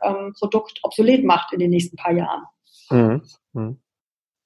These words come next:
Speaker 2: Magst du uns zum Abschluss noch einen kleinen Einblick in deinen aktuellen Alltag geben? Wie sieht das jetzt für dich aus, diese Phase? Du hast dich zu Hause mit deiner Familie eingeigelt, oder?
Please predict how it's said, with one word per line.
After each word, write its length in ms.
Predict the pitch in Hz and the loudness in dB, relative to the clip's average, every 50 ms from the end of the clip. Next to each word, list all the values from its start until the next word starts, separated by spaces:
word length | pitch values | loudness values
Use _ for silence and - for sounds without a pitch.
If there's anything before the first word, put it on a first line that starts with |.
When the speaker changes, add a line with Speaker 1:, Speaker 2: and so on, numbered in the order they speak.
| - - - - - - _ - | -20 -20 -20 -20 -20 -20 _ -4
Speaker 2:
Magst 180 | 113 113 - | -2 0 2
du 60 | 139 | 0
uns 160 | 139 135 - - | 0 0 0 0
zum 160 | 147 135 - | 0 2 2
Abschluss 280 | - - - 165 139 | 0 0 0 0 0
noch 80 | 151 139 | 2 2
einen 100 | 139 131 | 2 0
kleinen 260 | - - - 123 131 | 0 0 0 2 2
Einblick 260 | 135 135 139 139 - | 0 0 0 0 0
in 140 | - 123 113 | 0 0 2
deinen 240 | 101 110 104 127 156 | 2 2 2 2 0
aktuellen 420 | 190 - - - 170 151 170 170 | -2 -2 0 0 2 2 2 2
Alltag 380 | - - - 160 175 - 180 180 | 0 0 0 0 0 -2 -4 -2
geben? 240 | - 175 180 165 135 | -2 0 0 2 0
Wie 80 | 127 | 0
sieht 140 | 117 131 - | 0 0 0
das 120 | 143 - - | 0 2 0
jetzt 160 | 135 - - | -2 -2 -2
für 120 | - 127 | -4 -2
dich 260 | 117 127 135 - - | -2 -2 -2 -2 -2
aus, 180 | - 160 165 - | -2 -2 -2 -4
diese 220 | - 165 165 160 | -4 -4 -2 -4
Phase? 380 | 156 - - - 165 175 185 165 | -2 -2 -2 -2 -2 -2 -2 -2
Du 100 | 139 131 | 0 2
hast 180 | 131 131 - - | 0 0 0 -4
dich 140 | 139 - | -6 -6
zu 160 | - - 123 123 | -4 -4 0 0
Hause 260 | 123 135 143 160 147 | 0 0 0 0 -2
mit 120 | 139 - | 0 0
deiner 160 | 139 127 135 | 0 0 0
Familie 360 | - 139 135 131 131 127 - - | 0 -2 0 2 2 2 2 2
eingeigelt, 600 | 120 143 170 - - - 185 202 196 202 - - | 0 0 -2 -2 -4 -2 0 0 0 0 -2 -2
oder? 360 | 139 131 123 123 131 131 | 0 2 2 0 0 -4